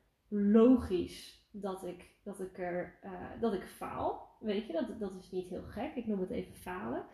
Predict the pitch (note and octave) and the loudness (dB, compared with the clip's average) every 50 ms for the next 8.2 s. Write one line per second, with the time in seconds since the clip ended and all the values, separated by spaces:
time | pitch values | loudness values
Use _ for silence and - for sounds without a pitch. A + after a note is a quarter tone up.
0 | - - - - - _ - G#3 G3+ F#3+ F3+ F#3 G3+ G3+ G3 - G3+ - G3 - | -20 -20 -20 -20 -20 _ -8 -4 -2 0 0 2 0 0 -2 -2 -4 -4 -4 -6
1 | - G3 F#3 - - G#3+ - - - G#3 - G#3 G3+ G3+ - G3+ F#3+ - G3 A3 | -6 -8 -8 -8 -6 -8 -8 -6 -8 -6 -4 -4 -4 -4 -4 -6 -6 -4 -2 -2
2 | C4 C4+ C4 G#3 G#3 - G3+ G3 F#3 F#3+ - - - B3 B3 - - A3 - - | -2 -2 -2 -6 -6 -6 -4 -4 -4 -6 -8 -8 -10 -10 -8 -6 -6 -6 -4 -2
3 | G#3 G#3+ G#3 - - - G3 F#3+ G3+ G3+ G#3 G#3 G3+ F#3 F3 F3+ - - - - | -2 -4 -4 -4 -8 -8 -2 2 4 4 4 4 2 -2 -2 -2 -6 -16 -20 -20
4 | _ - G#3 G3+ G3+ G#3 - - - A3 A#3+ B3+ - B3 - - G#3 - - A3 | _ -4 -4 -4 -2 -4 -4 0 2 2 2 2 2 0 -2 -2 -2 -2 0 0
5 | A3 G#3 G3+ G3+ G3 F#3+ G3 G3 F#3+ F#3+ - G3+ G3 F#3+ G3 G3 - - - - | 2 2 2 2 2 0 0 -2 -2 -2 -2 -4 -2 -2 -2 -4 -6 -10 -10 -6
6 | F#3 F#3 F#3 F#3+ - G3 F#3 G3+ G3 G#3+ G3 - F3+ G3 A3 A3+ C4 B3 A#3 A#3 | -4 -2 -2 -4 -4 -4 -6 -4 -4 -6 -8 -6 0 2 4 4 4 4 2 2
7 | G3+ F#3+ F#3+ F#3 F#3+ F#3+ F3+ - - F#3+ G3+ B3 D4 D4+ - C4 B3+ D#4+ G#4+ - | 0 -2 -2 -4 -4 -6 -6 -6 -4 -2 -2 -2 -2 -2 -2 -2 -2 -2 -4 -8
8 | - - - | -10 -20 -20